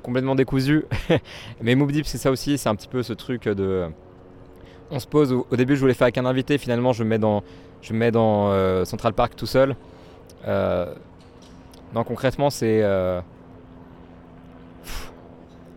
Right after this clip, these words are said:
je vis mon rêve. Je vis mon rêve, pour être honnête. Et pour ça, merci à Basket Session, à Rivers, qui me permet de vivre ce rêve-là. Merci au Crossover aussi, qui me permet de vivre ce rêve, au Disport et tout, tous les médias pour lesquels je bosse. Je suis pas censé forcément parler dans un podcast Basket Session, mais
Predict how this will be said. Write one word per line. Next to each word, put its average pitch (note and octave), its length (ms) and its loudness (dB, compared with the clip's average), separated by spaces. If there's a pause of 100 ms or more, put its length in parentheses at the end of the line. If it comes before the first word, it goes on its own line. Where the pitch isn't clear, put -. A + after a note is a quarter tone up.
(100)
je G#2+ 140 -4
vis D3 60 4
mon D3 120 4
rêve. A2+ 200 4 (420)
Je G#2 120 -2
vis A#2 180 2
mon C3+ 120 4
rêve, G#2+ 220 4
pour G#2+ 120 2
être - 180 0
honnête. G#2 300 -2 (300)
Et A2 60 -6
pour G#2+ 160 -2
ça, C#3 100 4
merci B2+ 260 0
à C3 40 4
Basket A2+ 300 -2
Session, B2 340 -2
à A2+ 80 2
Rivers, G#2+ 300 2
qui - 220 -6
me F#2 120 -4
permet G#2+ 240 2
de G2 80 -4
vivre G#2+ 180 -6
ce - 100 -4
rêve-là. G#2 440 0 (440)
Merci A2 240 -2
au A2 40 0
Crossover A#2 360 0
aussi, A#2 240 2
qui - 120 -6
me F2+ 40 -6
permet G2+ 180 0
de F2 360 -2
vivre G2 180 -6
ce - 100 -2
rêve, G#2+ 260 2 (280)
au G#2 100 -4
Disport A2+ 460 2
et G2 60 2
tout, G#2 240 -4
tous - 160 -6
les A2 80 0
médias G#2+ 260 0
pour G2+ 120 -4
lesquels F#2+ 200 -2
je F#2+ 80 -2
bosse. G#2+ 320 -2 (580)
Je - 60 -20
suis - 80 -20
pas G#2+ 100 -2
censé - 200 -8
forcément A2 300 -2
parler A2+ 180 2
dans G#2+ 140 0
un G2+ 40 -2
podcast G2+ 320 -4
Basket G#2 240 -6
Session, A#2 280 -8
mais F2+ 140 -2